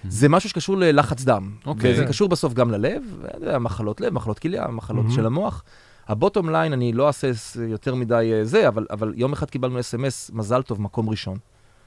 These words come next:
Speaker 1: סטנפורד, מקום שלישי.
Speaker 3: ממקום
Speaker 1: עכשיו,
Speaker 3: שני.
Speaker 1: אה, בוסטון יוניברסיטי.
Speaker 3: אה.
Speaker 1: ואז, אה, גם כן, שם
Speaker 3: קרוב,
Speaker 1: ה-,
Speaker 3: כן.
Speaker 1: קרוב,
Speaker 2: Mhm.
Speaker 1: קרוב, הכל נשאר במשפחה.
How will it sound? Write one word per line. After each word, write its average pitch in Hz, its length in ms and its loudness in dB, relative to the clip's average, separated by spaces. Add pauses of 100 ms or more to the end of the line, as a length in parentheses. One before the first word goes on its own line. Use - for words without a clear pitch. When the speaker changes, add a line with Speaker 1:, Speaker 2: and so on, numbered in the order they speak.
(340)
Speaker 1:
סטנפורד, 131 440 0
מקום 107 240 -2
שלישי. 98 300 -6 (720)
Speaker 3:
ממקום 117 180 2
Speaker 1:
עכשיו, 123 240 4
Speaker 3:
שני. 151 320 2 (120)
Speaker 1:
אה, 120 400 6
בוסטון 156 340 2
יוניברסיטי. 107 640 -4
Speaker 3:
אה. 139 180 -6
Speaker 1:
ואז, 165 360 4
אה, 180 120 4 (240)
גם 196 200 -4
כן, 135 160 -2
שם - 140 -2
Speaker 3:
קרוב, 170 260 10
Speaker 1:
ה-, - 20 -2
Speaker 3:
כן. 180 220 6
Speaker 1:
קרוב, 175 240 10
Speaker 2:
Mhm. 104 40 2
Speaker 1:
קרוב, 131 220 6
הכל 139 180 6
נשאר 170 200 6
במשפחה. 131 440 0